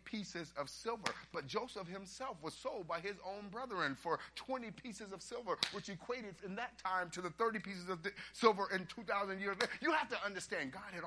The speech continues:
already painted this picture. So Joseph, Joseph shows up and he began, uh,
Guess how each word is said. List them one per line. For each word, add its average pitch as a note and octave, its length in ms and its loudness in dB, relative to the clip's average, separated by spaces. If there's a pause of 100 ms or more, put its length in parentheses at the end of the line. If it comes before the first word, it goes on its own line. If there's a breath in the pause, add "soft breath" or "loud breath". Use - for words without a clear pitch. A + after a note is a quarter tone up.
already E3 220 -4 (120)
painted F#3+ 280 -10
this D#3+ 160 -10
picture. - 560 -10 (1120 loud breath)
So G#4 200 -8
Joseph, C#4+ 560 0 (1160 loud breath)
Joseph B3+ 480 -2 (1500 loud breath)
shows G4 440 0
up C4+ 220 4
and G3 180 -2 (140)
he B3 100 -2
began, G#3 540 -4 (1120 loud breath)
uh, F#3+ 200 -4